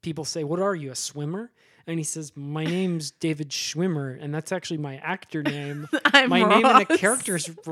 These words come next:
Speaker 1: my name in the, my character name." And he kinda stumbles over his words a lot, which makes him also
Speaker 2: Stupid.
Speaker 1: not very likable
Speaker 2: Yeah.
Speaker 1: and stupid. He goes, "My character, my name in the character,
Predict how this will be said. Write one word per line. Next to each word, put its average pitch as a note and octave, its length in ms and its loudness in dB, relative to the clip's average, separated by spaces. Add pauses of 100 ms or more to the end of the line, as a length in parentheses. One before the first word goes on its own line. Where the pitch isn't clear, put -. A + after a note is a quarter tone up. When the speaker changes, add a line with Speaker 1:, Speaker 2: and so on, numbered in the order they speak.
(100)
Speaker 1:
my F3 140 -2
name G#3 160 0
in A#3 80 0
the, E3 240 -4 (100)
my F3+ 100 -2
character G#3 460 -4
name." E3 360 -6 (220)
And E3+ 60 -6
he F3 60 -4
kinda F3 200 -6
stumbles C3+ 360 -8
over C3 180 -6
his B2+ 100 -8
words C3 280 -6
a - 20 -4
lot, C#3 240 -4
which D3 160 -6
makes C#3+ 180 -8
him C3+ 120 -12
also C3+ 380 -12 (420)
Speaker 2:
Stupid. G3 360 -6
Speaker 1:
not G3 160 4
very D3+ 140 -4
likable C#3+ 460 -8
Speaker 2:
Yeah. G#3 180 2
Speaker 1:
and F#3+ 80 2
stupid. D3 260 -4 (300)
He - 120 -20
goes, D3+ 200 -2
"My D#3+ 120 -4
character, D#3 720 -2
my E3 100 -2
name G#3+ 200 0
in A3 60 -2
the F3+ 80 -4
character, D3 560 -4